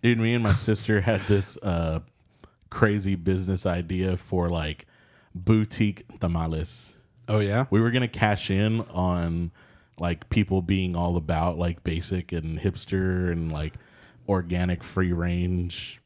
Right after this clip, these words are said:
Speaker 2: Yeah.
Speaker 1: sustainably sourced.
Speaker 2: Why didn't
Speaker 1: Uh,
Speaker 2: you do this?
Speaker 1: Um, I think we, we still might. I don't
Speaker 2: Oh.
Speaker 1: know.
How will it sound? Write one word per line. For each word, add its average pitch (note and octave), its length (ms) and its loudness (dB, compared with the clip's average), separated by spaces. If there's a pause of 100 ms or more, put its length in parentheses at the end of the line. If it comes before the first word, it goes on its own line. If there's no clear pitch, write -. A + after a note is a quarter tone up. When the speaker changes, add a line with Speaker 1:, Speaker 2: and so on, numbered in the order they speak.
Speaker 2:
Yeah. A#2+ 300 0
Speaker 1:
sustainably F#2 720 -2
sourced. F#2 680 -2 (440)
Speaker 2:
Why A2 200 4
didn't D#3 200 2
Speaker 1:
Uh, D3 60 4
Speaker 2:
you C#3 60 2
do A#2 180 2
this? G#2+ 460 -4 (880)
Speaker 1:
Um, C3+ 540 2
I G#2 120 2
think A#2+ 160 4
we, B2 100 2
we G#2 280 0
still G#2 220 -2
might. G2 260 -4 (280)
I - 60 -4
don't B2+ 120 4
Speaker 2:
Oh. A2 40 -2
Speaker 1:
know. D2+ 160 -6